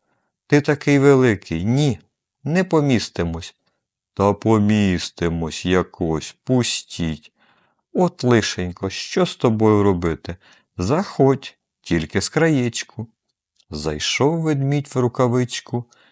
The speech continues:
і стало їм так тісно-тісно, зате тепло. Сидять разом і гріються.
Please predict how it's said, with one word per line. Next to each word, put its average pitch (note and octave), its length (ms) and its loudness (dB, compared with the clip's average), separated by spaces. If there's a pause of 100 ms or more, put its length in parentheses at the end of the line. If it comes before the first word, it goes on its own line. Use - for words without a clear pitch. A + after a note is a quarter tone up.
(320)
і F2+ 140 -6
стало F2 440 -4
їм E2+ 220 -8
так - 320 -20 (240)
тісно-тісно, C#3 1400 -4 (460)
зате D#2+ 720 -6 (280)
тепло. E2+ 600 -2 (220)
Сидять B2 920 -6 (500)
разом A#2 580 -2 (260)
і F3 140 -2
гріються. E2+ 840 -6